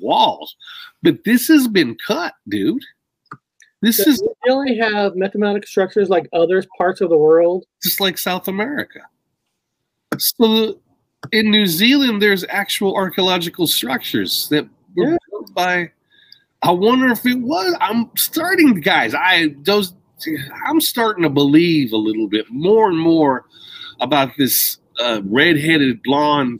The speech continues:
Speaker 1: tall people tribes that were all over this fucking turf, man.
Speaker 2: Oh.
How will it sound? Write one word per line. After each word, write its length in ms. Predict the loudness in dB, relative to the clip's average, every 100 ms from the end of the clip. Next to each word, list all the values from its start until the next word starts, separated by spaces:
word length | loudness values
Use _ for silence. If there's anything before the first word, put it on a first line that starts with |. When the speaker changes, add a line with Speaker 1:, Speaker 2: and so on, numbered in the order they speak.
| -4
Speaker 1:
tall 600 | 0 2 2 2 0 -4 -6
people 520 | 2 2 2 -2 -2
tribes 680 | -4 -4 -2 -2 -2 -6 -8
that 160 | -8 -6
were 140 | -4
all 260 | -2 -2 0
over 280 | 0 0 -2 -8
this 160 | -10
fucking 380 | -8 -8 -12 -18 -16
turf, 340 | -6 -2 -2 -4 -12 -10 -6
man. 100 |
Speaker 2:
Oh. 80 | -6